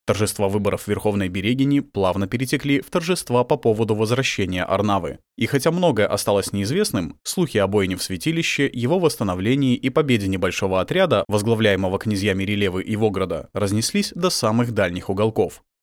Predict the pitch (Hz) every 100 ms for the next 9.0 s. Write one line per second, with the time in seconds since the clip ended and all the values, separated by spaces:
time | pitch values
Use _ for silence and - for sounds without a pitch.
0 | _ - 120 113 117 107 107 127 131 120
1 | - 101 104 95 92 95 92 139 151 143
2 | 131 110 107 165 165 156 180 180 170 151
3 | 107 95 110 143 135 135 - 147 131 104
4 | 101 110 - 151 - 90 87 123 - 131
5 | 82 - 107 98 104 110 101 - 117 98
6 | 98 95 147 - - 180 170 156 170 160
7 | 117 113 123 127 135 143 113 104 101 104
8 | 110 120 123 101 90 - 104 104 82 -